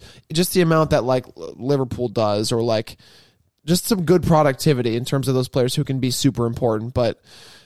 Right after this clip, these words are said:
uh, I mean, they, the second half looked fantastic. Højbjerg, whether it was a miss hit or not,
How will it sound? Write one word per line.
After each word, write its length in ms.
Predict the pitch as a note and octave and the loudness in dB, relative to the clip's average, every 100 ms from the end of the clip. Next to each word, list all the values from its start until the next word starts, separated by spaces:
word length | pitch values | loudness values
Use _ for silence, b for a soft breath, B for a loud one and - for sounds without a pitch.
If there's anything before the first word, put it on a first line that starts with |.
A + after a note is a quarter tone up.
| _ | _
uh, 360 | B2+ C3 B2+ A2 | 2 4 4 2
I 40 | |
mean, 220 | C3 C3 A#2 | 0 -2 0
they, 160 | D#3 | 0
the 280 | D3+ - C#3 | 0 -2 -2
second 340 | - E3 D#3 D3 | 0 0 2 0
half 180 | B2 | 0
looked 180 | B2+ C3+ | 0 -2
fantastic. 500 | D3 B2+ C3+ C3 - | -2 0 0 -2 -6
Højbjerg, 640 | - E3 E3 E3+ F3 E3 - - | 0 2 4 4 4 2 -4 -4
whether 340 | C#3 D3+ E3 | 0 4 4
it 40 | E3 | 4
was 140 | D3 | 2
a 60 | C#3+ | 2
miss 240 | D#3 D#3 | 0 2
hit 120 | E3 | 2
or 100 | D3 C3 | 2 2
not, 340 | B2 C#3+ | 2 0